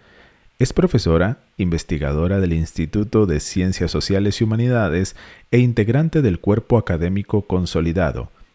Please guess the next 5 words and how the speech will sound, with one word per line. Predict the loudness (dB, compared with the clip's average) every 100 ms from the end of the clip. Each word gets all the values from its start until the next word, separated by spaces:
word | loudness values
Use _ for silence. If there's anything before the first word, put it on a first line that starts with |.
| _
Administración, | -6 -4 -6 -6 -6 -4 0 0 0 -4
Cultura | -4 -6 -2 0 0
y | 0
Desarrollo | -2 -2 0 0 2
Económico, | -2 0 0 0 -2 0 0